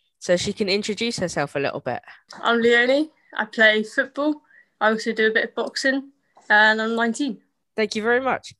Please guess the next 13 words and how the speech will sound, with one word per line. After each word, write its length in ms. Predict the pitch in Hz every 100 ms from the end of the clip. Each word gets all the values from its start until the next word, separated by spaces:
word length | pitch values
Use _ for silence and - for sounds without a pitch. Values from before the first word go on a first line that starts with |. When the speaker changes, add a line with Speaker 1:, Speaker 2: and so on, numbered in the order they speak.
| _ _ - - -
Speaker 1:
I 80 |
didn't 180 | 226 202
know 80 | 233
you 200 | 254 170
played 220 | 156 135
boxing. 420 | - - - 233 - - _ _ _
Speaker 2:
Yeah, 240 | 240 247 247
I've 80 | 247
done 140 | 277
it 100 | 262
since 200 | 254 240
I 120 | 233
was 400 | 226 226 208 -